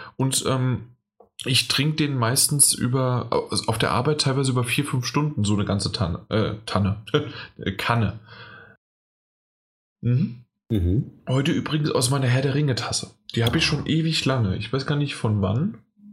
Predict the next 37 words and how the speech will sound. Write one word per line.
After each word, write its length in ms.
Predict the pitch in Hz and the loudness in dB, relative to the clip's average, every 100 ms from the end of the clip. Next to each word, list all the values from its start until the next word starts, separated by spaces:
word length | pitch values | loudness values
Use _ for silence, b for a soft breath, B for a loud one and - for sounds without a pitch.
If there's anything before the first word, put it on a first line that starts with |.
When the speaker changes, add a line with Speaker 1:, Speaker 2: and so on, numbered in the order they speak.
| - - | -20 -8
Speaker 1:
ob 200 | - 110 | -6 -2
da 200 | 127 120 | 0 0
hier 220 | 117 123 | 0 0
irgendwie 340 | 127 135 135 127 | 0 0 0 -2
was 120 | 120 | -2
steht, 440 | - 127 175 196 - | -2 -2 0 -2 -4
aber 280 | 135 135 | -2 -2
nee, 240 | 131 127 165 165 | 0 0 -2 -4
die, 140 | - | -6
die 160 | - 139 | -4 -2
hab 140 | 139 | 0
ich 140 | 151 156 | -2 -2
echt, 260 | 151 - B B B | -2 -4 B B B
ich 80 | - | -4
würd 140 | 127 | 0
sagen, 320 | 110 104 147 | 2 2 0
wirklich 260 | 139 156 151 | -2 0 0
seit 500 | 139 135 - - - _ _ | 0 0 -4 -10 -10 _ _
fa-, 300 | - - - | -6 -6 -4
jetzt 240 | 62 80 - | -2 0 0
fast 260 | 107 - | 0 0
zwanzig 380 | - 110 120 120 | 2 2 2 2
Jahren. 420 | 117 151 131 - - | 2 2 0 -2 -2
Äh, 320 | 104 101 98 | 0 0 0
zweitausendeins 800 | - 117 120 113 78 147 165 - | 0 0 0 0 0 0 0 -2
ist 280 | - 120 - | -4 -4 0
ja 360 | 117 113 113 - - _ - | 0 2 -2 -6 -20 _ -4
Herr 100 | 113 | 0
der 140 | 113 | 2
Ringe 160 | 120 120 | 2 0
rausgekommen. 580 | 131 - 110 101 95 | 0 0 0 0 2
Das 80 | 98 | 0
ist 120 | 98 107 | 2 2
der 100 | 104 | 2
Hammer. 280 | 104 92 | 2 0
Achtzehn 340 | 107 - - 123 | -2 -2 -2 0
Jahre. 400 | 113 110 98 | 2 0 -2